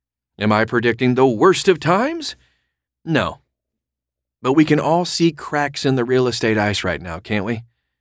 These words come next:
Those who have patience and courage and access to capital may find game-changing opportunities in the coming years.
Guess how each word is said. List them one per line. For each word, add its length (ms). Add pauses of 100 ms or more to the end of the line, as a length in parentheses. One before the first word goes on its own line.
(520)
Those 260
who 80
have 180
patience 480
and 160
courage 440
and 180
access 400
to 100
capital 460
may 180
find 480
game-changing 840
opportunities 680
in 80
the 100
coming 360
years. 360